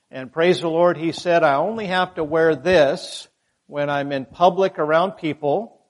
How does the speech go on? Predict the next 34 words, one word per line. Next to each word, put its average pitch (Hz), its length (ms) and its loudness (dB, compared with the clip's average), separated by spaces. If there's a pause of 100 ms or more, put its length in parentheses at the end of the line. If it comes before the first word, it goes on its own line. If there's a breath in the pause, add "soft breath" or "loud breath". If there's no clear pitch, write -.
I 131 140 -12
guess 151 340 0
he 156 160 -8
doesn't 143 500 0
trust - 460 -2
you 151 300 0
to 147 180 -10
not 135 240 -4
injure 135 300 -10
me. 120 280 -18 (1000)
And 143 200 -4
then 170 140 2
I 170 80 2
have 165 220 2
to 165 80 -2
wear 170 320 6
it 175 160 2 (320)
when 151 160 -6
I 156 100 -2
sleep 214 400 -2
at 139 140 -4
night. 123 320 -12
So 147 200 -4
he 147 120 -4
obviously 147 500 -4
doesn't 131 400 -6
trust 139 300 -6
my 127 160 -10
wife 151 460 0
that 127 120 -10
she 156 180 -14
won't 139 300 -8
injure 139 380 -10
me. 104 260 -18